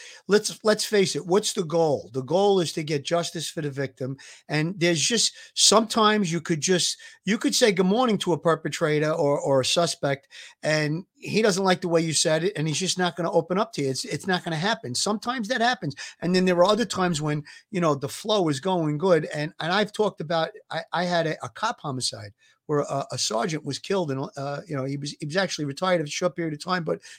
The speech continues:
these guys were serial killers. They killed, like, five different people. And we had the guy in the room, me and my partner, he started giving it up. And then the bosses at the time, they felt that they, you know, I was, I was fairly new detective. They wanted put, uh, somebody more, uh, you know, more time on the job and mo-, more seasoned detective. And they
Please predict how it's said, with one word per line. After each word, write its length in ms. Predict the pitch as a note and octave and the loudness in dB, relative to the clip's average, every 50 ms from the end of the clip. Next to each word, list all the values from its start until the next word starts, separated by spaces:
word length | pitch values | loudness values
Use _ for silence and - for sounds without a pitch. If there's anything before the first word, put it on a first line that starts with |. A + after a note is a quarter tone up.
| _ | _
these 160 | - G3+ F3 - | -2 0 4 6
guys 240 | A3 G3 F#3+ D#3 | 6 6 6 4
were 60 | E3+ D#3 | 2 0
serial 380 | - - G#3 G#3+ A3 F#3+ D#3+ | 2 2 4 4 6 4 4
killers. 300 | C#3+ - D#3 C#3+ C#3 C3 | 2 0 -2 -2 -2 0
They 120 | C#3+ D3 C#3 | -2 -4 -4
killed, 220 | - - F#3+ E3+ | -4 -6 -6 -4
like, 200 | E3+ D3 C#3 - | -4 -4 -4 -4
five 260 | - - E3+ F3+ E3+ | -4 -4 -2 -2 -2
different 300 | E3+ E3+ D#3 - D#3 C#3+ | -4 -6 -6 -6 -8 -6
people. 400 | - F#3 F#3+ G3 - D3 C3 - - - - - - _ - | -4 -4 -4 -4 -4 -6 -6 -6 -10 -16 -20 -20 -20 _ 0
And 380 | D#3+ E3+ E3 D#3+ D#3 D#3+ D3+ - _ _ _ _ _ _ - E3 | 2 4 4 4 2 0 -2 -6 _ _ _ _ _ _ 0 4
we 120 | F#3 G#3 | 6 6
had 180 | G3 F#3+ F3 D#3 | 8 6 6 4
the 60 | E3+ | 2
guy 180 | D#3 E3+ E3 D#3+ | 2 2 2 2
in 60 | D#3+ | 2
the 80 | D3+ D#3 | 0 2
room, 200 | E3+ F#3+ F#3 F3 | 2 2 2 2
me 100 | E3 D#3 | 0 0
and 80 | D3+ | 0
my 120 | D3 C#3+ C3+ | 0 -2 -2
partner, 360 | - - F#3+ G#3+ A#3+ G3+ D#3+ | -2 0 0 0 0 0 -2
he 120 | D3+ D3+ | -2 -2
started 340 | - - - F3+ E3 D#3 C#3+ | -2 0 0 0 0 0 -2
giving 240 | D3+ D#3+ C#3+ D3 C#3+ | -4 -4 -2 -2 -2
it 100 | C#3 C#3 | 0 2
up. 220 | D#3 F3 E3+ - - - - - _ - | 2 2 0 -2 -10 -20 -20 -20 _ -6
And 140 | D#3 D#3+ E3+ | -4 -2 0
then 140 | E3 D#3+ D#3 | 0 0 0
the 80 | D3 | 0
bosses 540 | C#3+ - F3+ F#3+ G3+ G3 - - F#3 E3 D#3 | 0 0 2 2 2 2 0 -2 -4 -2 -2
at 140 | D#3+ D3+ D3+ | -2 -2 -2
the 80 | - C#3+ | -4 -8
time, 380 | - - F3+ F#3 F#3 F#3 F3+ | -6 -2 -2 0 0 0 2
they 140 | D#3 D#3 C#3+ | 2 2 0
felt 320 | - - F#3+ E3+ D#3+ E3 - | 0 0 0 0 0 0 -2
that 180 | D#3 D3 C#3+ | -2 -2 -2
they, 220 | - D3 D3 D3+ - - | -2 -2 -4 -4 -6 -8
you 80 | E3 D3+ | -8 -6
know, 60 | D3 | -4
I 100 | D3+ D3+ | -4 -4
was, 240 | D3+ D3 C#3 - - - | -4 -4 -6 -6 -6 -4
I 60 | C#3+ | -4
was 140 | C#3+ C3 - | -4 -6 -4
fairly 280 | - F3 E3 D#3+ D#3+ | -2 0 0 0 0
new 100 | D#3 D3+ | 0 -2
detective. 480 | D3 D3 C#3 - - F#3+ F#3+ - F3+ D3+ | -2 -4 -4 -2 -2 -2 -2 -4 -6 -2
They 120 | D#3 D3+ | -2 0
wanted 380 | C#3+ C#3+ C#3 C3+ - C#3+ C3+ - _ - - - _ _ _ | 0 0 -2 -2 -4 -6 -8 -8 _ -20 -20 -20 _ _ _
put, 180 | - F3 D3+ - - | 2 2 4 4 0
uh, 100 | C3+ B2+ | -4 -4
somebody 360 | - - E3+ E3 D#3+ D#3+ D#3 | -2 -2 0 0 2 2 2
more, 360 | D#3 D#3+ D#3 D#3 D3 D3 D3 - C3+ | 2 2 2 2 2 2 0 -2 -4
uh, 360 | C3 B2+ B2 B2 A#2+ A#2+ B2 E3+ | -4 -2 -2 -4 -4 -6 -6 -6
you 100 | D#3 C#3 | -6 -4
know, 120 | B2 B2+ | -4 -6
more 300 | D3 D3+ D3 D3 C#3+ C3+ | -6 -6 -2 -2 0 0
time 300 | C3 - D#3+ E3 D#3+ D#3 | -2 -2 -2 -2 0 0
on 100 | C#3+ C3+ | 0 -2
the 60 | C3 B2+ | -2 0
job 440 | C#3 A#3 C#4 B3+ A#3 A3+ G3+ D#3+ | 2 4 6 8 8 8 6 4
and 120 | D3 C#3 C#3+ | 0 0 0
mo-, 160 | D3+ F#3+ G#3 | -2 -2 -2
more 180 | E3+ D3+ D#3 D3 | 0 0 0 0
seasoned 340 | - - F3+ D3+ C3+ C#3+ C#3 | 0 -2 -4 -4 -4 -6 -8
detective. 440 | C#3 C3+ - G#3 G#3+ G#3 - F#3+ D3+ | -8 -2 0 0 0 0 -2 -2 0
And 100 | D3 C#3+ | 0 -2
they 100 | C3+ | -2